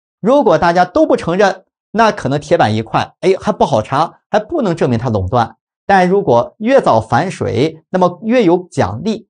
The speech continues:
那大家可能就会纷纷反水了。好，往下来看，经营者组织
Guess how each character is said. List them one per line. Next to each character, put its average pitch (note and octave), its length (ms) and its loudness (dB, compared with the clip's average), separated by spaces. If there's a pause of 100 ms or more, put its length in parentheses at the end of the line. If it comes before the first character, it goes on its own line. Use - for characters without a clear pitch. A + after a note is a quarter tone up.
那 C#3 140 -2
大 B2 160 -2
家 B2 60 -8
可 - 60 -18
能 G2 100 -6
就 G#2 80 -4
会 G2 160 -4
纷 G3 260 -6
纷 F#3 180 -4
反 G3 200 -4
水 - 180 -8
了。 - 300 -8 (240)
好， - 180 -12 (300)
往 D3 120 -2
下 D#3+ 60 -2
来 D#3 80 2
看， C#3+ 240 -8 (520)
经 D4 180 -4
营 C#4+ 60 -4
者 C#3+ 320 0
组 G2+ 220 -6
织 F#3+ 380 -2